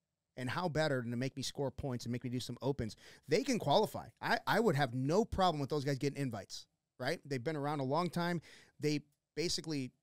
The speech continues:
they, they were the ones, the pioneers for, for jiu-jitsu. Ba-, back when I started, when we started,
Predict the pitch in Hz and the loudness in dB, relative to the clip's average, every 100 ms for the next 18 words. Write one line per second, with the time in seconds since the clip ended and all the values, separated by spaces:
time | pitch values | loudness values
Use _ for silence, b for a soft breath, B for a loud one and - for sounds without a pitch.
0 | - 151 180 - 165 202 180 151 147 - | -6 -4 -4 -2 0 2 2 2 -2 -4
1 | - 165 143 170 151 - - 131 123 - | -2 0 2 2 0 -2 -4 -2 -2 -4
2 | 135 120 120 170 - 113 110 135 147 160 | -6 -4 -4 -4 -2 -4 -4 -6 -6 -6
3 | - 160 156 160 139 170 - 135 131 127 | -6 -4 -2 -2 -2 -2 -2 -2 0 -2
4 | - b - 135 190 202 123 120 | -6 b -6 -4 -2 -2 -2 -2